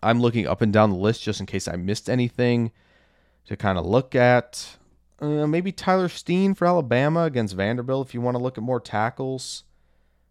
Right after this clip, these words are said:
But overall, like, I think, you know, again, if you always tune in to watch Sam Laporta play,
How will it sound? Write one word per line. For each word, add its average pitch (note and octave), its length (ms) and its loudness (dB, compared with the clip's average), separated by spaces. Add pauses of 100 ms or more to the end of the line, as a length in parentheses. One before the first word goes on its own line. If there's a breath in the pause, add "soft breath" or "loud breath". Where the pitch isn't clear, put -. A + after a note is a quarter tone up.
(280)
But A2 260 0
overall, A2 520 2
like, F#2 260 -2
I F#2+ 100 -2
think, G#2 460 -6
you G2 80 -8
know, F2 240 -6 (140)
again, F#2 340 -8 (300)
if - 140 -14
you F#2+ 200 -10 (800)
always B2+ 320 4
tune G2+ 200 0
in F2 100 2
to E2+ 60 -2
watch D2 240 -2
Sam C#2+ 240 -4
Laporta C2+ 460 -10
play, - 280 -12